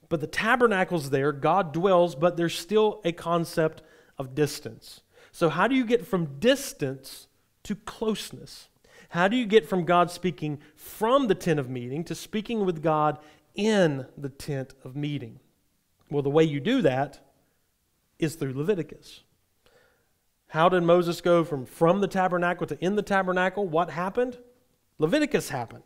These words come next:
Leviticus provides a way for Israel's sin to be atoned for, that they could approach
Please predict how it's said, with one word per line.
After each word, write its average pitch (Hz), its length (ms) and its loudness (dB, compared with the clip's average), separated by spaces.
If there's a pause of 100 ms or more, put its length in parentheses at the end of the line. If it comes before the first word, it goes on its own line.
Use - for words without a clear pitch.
(520)
Leviticus 185 560 2
provides 175 640 0
a 220 80 -4
way 156 520 2 (360)
for 156 220 -2
Israel's 214 500 2
sin 175 480 0
to 180 140 -6
be 165 180 0
atoned 254 480 -2
for, 123 540 -4 (400)
that 143 220 -10
they 160 180 4
could 156 440 0 (240)
approach - 800 -4